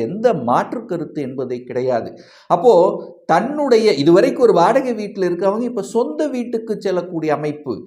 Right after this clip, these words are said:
வீடு கட்டி அதன் மூலமாக அந்த வாடகை வருமானம் வரக்கூடிய அமைப்புகள், சந்தர்ப்பங்கள், உங்க மனசுல, உங்க எண்ணத்துல கண்டிப்பாக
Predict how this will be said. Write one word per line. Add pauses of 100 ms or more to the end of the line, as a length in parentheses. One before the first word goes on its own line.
(260)
வீடு
கட்டி (140)
அதன்
மூலமாக (520)
அந்த (200)
வாடகை (120)
வருமானம்
வரக்கூடிய (140)
அமைப்புகள், (120)
சந்தர்ப்பங்கள், (360)
உங்க (240)
மனசுல, (400)
உங்க (280)
எண்ணத்துல (360)
கண்டிப்பாக